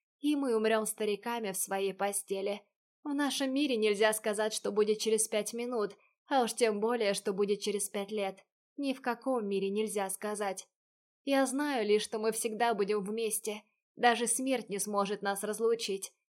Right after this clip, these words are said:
Моя самая извращённая фантазия воплотилась в жизнь, и она заводит похлеще, чем адреналин.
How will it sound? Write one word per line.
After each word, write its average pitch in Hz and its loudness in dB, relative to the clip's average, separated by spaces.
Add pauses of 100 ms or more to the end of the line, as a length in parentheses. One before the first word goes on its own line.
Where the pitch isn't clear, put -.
(260)
Моя 262 2
самая 240 0
извращённая 208 0
фантазия 220 0
воплотилась 202 -2
в 202 -10
жизнь, 208 -4 (340)
и 302 0
она 233 0
заводит 208 2
похлеще, 220 -2
чем 202 -4
адреналин. 208 -2